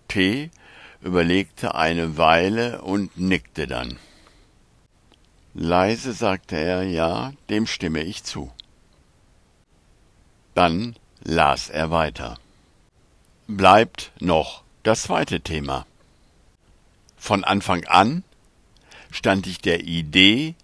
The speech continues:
einer Herztransplantation für meinen Körper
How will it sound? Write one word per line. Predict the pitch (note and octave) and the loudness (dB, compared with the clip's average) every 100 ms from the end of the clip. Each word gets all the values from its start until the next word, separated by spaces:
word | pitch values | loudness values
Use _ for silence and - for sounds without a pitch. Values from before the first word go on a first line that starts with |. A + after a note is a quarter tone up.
| _ _ _ | _ _ _
einer | - F2 F2 E2+ - | 0 2 2 0 -4
Herztransplantation | - F#2 F#2+ - - - _ - F#2 F2+ E2+ - E2 D2 - D2 - F#2 G#2 F#2+ C#2+ | -2 4 4 2 -14 -18 _ -4 2 2 0 -2 -2 -2 -4 -6 -2 0 2 -2 -8
für | - F#2 | -6 -4
meinen | D#2+ D2+ D2 D2 C#2 | -2 -2 -2 -6 -12
Körper | - G2 F#2 G#2+ - B2 | -6 2 2 0 -6 -8